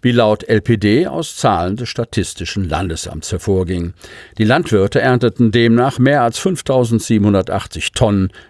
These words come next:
des Wintergemüses. Im Vergleich zu zweitausendzweiundzwanzig war dies ein Rückgang von neun Prozent.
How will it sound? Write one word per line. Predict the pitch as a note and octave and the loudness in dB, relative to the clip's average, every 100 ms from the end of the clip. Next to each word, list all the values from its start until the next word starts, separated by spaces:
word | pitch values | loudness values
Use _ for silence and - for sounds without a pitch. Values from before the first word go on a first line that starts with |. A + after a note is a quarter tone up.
| - | -8
des | C#3 - | -4 0
Wintergemüses. | G#2 D#2+ D2+ D#2 D#2+ D#2 D#2+ - - | 0 0 -6 -4 -2 -4 -6 -8 -10
Im | E2 | -6
Vergleich | F2+ F2 D#2+ - | -4 -4 -4 -6
zu | |
zweitausendzweiundzwanzig | E2+ - E2+ F2 E2+ D#2+ - A2+ A2+ G#2 A#2 A2+ - A#2+ - - - - | -8 -6 -6 -6 -6 -4 0 2 0 0 0 0 2 0 -2 -14 -20 -8
war | G3+ | -4
dies | D3+ C3+ | -2 -2
ein | G#2+ F#2 | -2 0
Rückgang | G#2+ - F#2+ E2+ E2+ _ _ | 0 2 0 0 -4 _ _
von | - D3+ | 0 2
neun | A2+ D2+ C#2 | 4 2 -2
Prozent. | F#2+ - - E2 - - | -6 -2 -2 -2 -6 -14